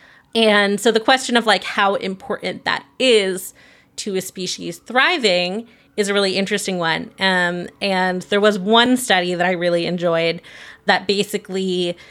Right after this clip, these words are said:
uh, studied beetles for a bunch of generations, 'cause you can sure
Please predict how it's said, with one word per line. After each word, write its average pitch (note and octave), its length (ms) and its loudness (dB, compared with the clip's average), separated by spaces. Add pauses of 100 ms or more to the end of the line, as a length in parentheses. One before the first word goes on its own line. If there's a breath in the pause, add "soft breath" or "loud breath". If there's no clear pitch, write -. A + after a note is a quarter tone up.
(640 soft breath)
uh, F3 300 4
studied A3 480 0
beetles B3 500 4 (280 loud breath)
for G3+ 200 4
a F3 60 6
bunch A#3 360 0
of F#3+ 80 -2
generations, F3 600 -2
'cause F#3+ 200 -4
you F3+ 80 -8
can F#3 160 -6
sure F#3+ 480 2